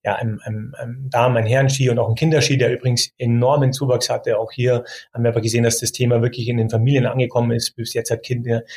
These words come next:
Kinder wirklich fast keine Rolle gespielt. Das ist heuer explodiert. Ähm,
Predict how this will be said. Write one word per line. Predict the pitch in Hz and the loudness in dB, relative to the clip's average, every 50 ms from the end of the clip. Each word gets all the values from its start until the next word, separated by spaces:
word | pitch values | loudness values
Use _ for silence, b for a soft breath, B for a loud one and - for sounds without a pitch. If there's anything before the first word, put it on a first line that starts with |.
| B B - | B B -2
Kinder | - 143 139 139 131 117 110 - - _ | 0 2 4 4 4 4 2 0 -4 _
wirklich | - 117 135 135 - - - - - _ _ _ _ _ _ _ _ _ _ - | -2 -2 -2 0 0 -2 -4 -4 -10 _ _ _ _ _ _ _ _ _ _ -2
fast | 143 120 - - | 0 0 0 -2
keine | - - 127 131 127 | -2 -2 0 2 2
Rolle | 120 123 127 127 | 2 2 2 2
gespielt. | 120 120 117 - - 123 123 131 - B B B B B B - | 0 -2 -4 -2 -2 -2 -2 -2 -6 B B B B B B -6
Das | 120 110 | -2 -2
ist | 113 - - | 0 0 2
heuer | 117 113 117 113 110 | 2 2 2 2 2
explodiert. | - - - - 120 117 120 131 135 135 135 135 B B B B B B B - | 0 -4 -2 -2 -4 -2 0 0 0 0 0 -2 B B B B B B B -4
Ähm, | - 120 120 120 120 117 117 120 117 | -2 0 2 2 2 2 2 0 0